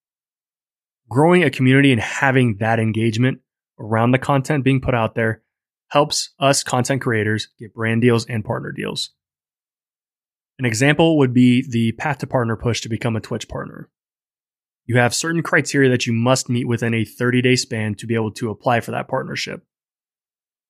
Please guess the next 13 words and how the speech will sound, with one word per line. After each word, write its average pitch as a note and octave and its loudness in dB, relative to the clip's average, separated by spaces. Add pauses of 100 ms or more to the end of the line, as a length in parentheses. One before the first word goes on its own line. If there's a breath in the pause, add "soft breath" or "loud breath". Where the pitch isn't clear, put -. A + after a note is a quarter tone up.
(600)
Within D#3+ 0
those D3 2
thirty C3+ 2
days, A2+ -2 (1160)
I - -14
believe E3+ 2
you D#3+ -2
need D#3 2
to C#3+ 0
stream C#3+ 0
for B2+ -2
twenty-five C3+ 0
hours, A2+ 0